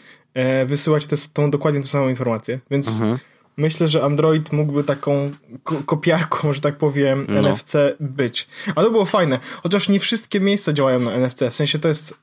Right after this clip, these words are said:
Speaker 1: e, bo one mają też ten drugi standard, nie?
Speaker 2: Airfeed?
Speaker 1: Tak, chyba tak. I on chyba nie jest kompatybilny z N F C, ale mogę
Speaker 2: Nie,
Speaker 1: gadać
Speaker 2: raczej
Speaker 1: głupoty.
Speaker 2: nie. Nie, nie, nie, bo czy, aż sprawdzę, wiesz, bo, y,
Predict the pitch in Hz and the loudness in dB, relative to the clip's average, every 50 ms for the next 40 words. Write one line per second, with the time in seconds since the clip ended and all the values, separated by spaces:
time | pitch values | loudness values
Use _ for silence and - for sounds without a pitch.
0 | _ _ - 123 135 135 135 135 127 135 131 147 160 156 151 151 151 151 156 151 | _ _ -2 0 2 2 2 2 2 0 0 2 2 2 2 0 0 0 -2 -4
1 | - - 151 147 143 143 147 156 160 147 139 - - 127 123 107 107 101 - - | -2 -2 0 0 0 0 0 0 0 0 -2 -2 -2 0 0 -2 -2 -4 -4 -2
2 | 131 160 180 175 - _ _ _ _ _ _ _ _ _ - - - - - - | -2 -2 -2 -2 -6 _ _ _ _ _ _ _ _ _ -16 -16 -14 -14 -12 -8
3 | - 120 120 117 117 - - - 139 139 143 147 143 - _ _ _ _ _ _ | -4 -2 0 0 -2 -4 -4 -2 -2 -2 -2 -2 -4 -6 _ _ _ _ _ _
4 | _ - 151 - 143 131 127 - - 139 127 - 139 120 117 - - - - 143 | _ -8 -2 0 0 0 0 -2 -2 -2 0 0 0 -2 -2 -4 -10 -6 -2 0
5 | 147 151 151 151 147 147 147 151 147 143 - - 139 - 127 123 - 120 117 117 | 2 2 2 2 2 4 4 4 2 2 0 -2 -4 -6 -4 -4 -4 -4 -2 -2
6 | 117 113 - - 117 113 - - - 113 107 123 135 139 143 143 113 - 110 110 | -2 -2 -4 -4 -6 -6 -6 -4 -4 -2 0 0 2 2 2 2 2 2 2 4
7 | 113 - 127 104 104 123 120 123 104 101 113 98 95 101 101 - _ _ _ _ | 4 4 2 2 0 0 -2 -2 -2 -2 -2 -2 -4 -6 -8 -10 _ _ _ _
8 | _ _ _ _ _ _ _ - _ _ _ - 139 143 147 151 151 151 156 147 | _ _ _ _ _ _ _ -20 _ _ _ -2 0 2 2 2 2 2 2 2
9 | 127 107 107 110 - - 110 104 117 117 - - - - - 135 127 117 107 101 | 2 0 0 -2 -2 -2 -2 -2 0 0 -2 -4 -4 -2 -2 -2 0 0 0 -2
10 | 98 104 123 127 - - 117 | -2 -2 -2 -2 -2 -2 -2